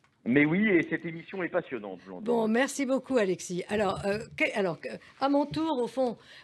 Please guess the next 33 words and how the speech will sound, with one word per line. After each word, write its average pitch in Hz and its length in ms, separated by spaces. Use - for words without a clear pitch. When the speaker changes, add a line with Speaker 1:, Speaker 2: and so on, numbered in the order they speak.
Speaker 2:
euh, 190 400
je 185 140
dirais 214 320
que 185 40
vous 202 100
êtes 220 120
au 220 40
milieu 220 240
du 247 160
gué, 262 360
euh, 196 340
Alexis, 190 340
parce 175 200
que 202 80
vous, 185 280
euh, 175 220
au - 20
fond, 180 180
vous 175 80
n'êtes 170 180
pas 180 140
tout 180 140
à 165 80
fait 175 120
de 160 120
notre, 160 400
euh, 160 360
génération. 175 680
Vous 254 100
connaissez, 170 640
au 160 40
fond, 190 200
des, 143 280